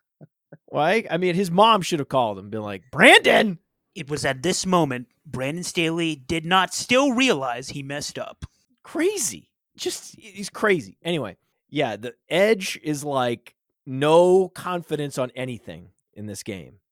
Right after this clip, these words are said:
Speaker 1: So based on what I'm seeing on Edge, edge dot player profiler dot com, our betting intelligence service,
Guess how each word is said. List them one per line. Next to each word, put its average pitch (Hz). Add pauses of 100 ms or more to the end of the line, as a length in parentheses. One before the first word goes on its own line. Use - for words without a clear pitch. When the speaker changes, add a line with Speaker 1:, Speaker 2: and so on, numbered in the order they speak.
(160)
Speaker 1:
So 107 (220)
based 143
on 175
what 165
I'm 151
seeing 147
on 135
Edge, 127
edge 123
dot 131
player 123
profiler 123
dot 113
com, 180
our 117
betting 123
intelligence 120
service, 160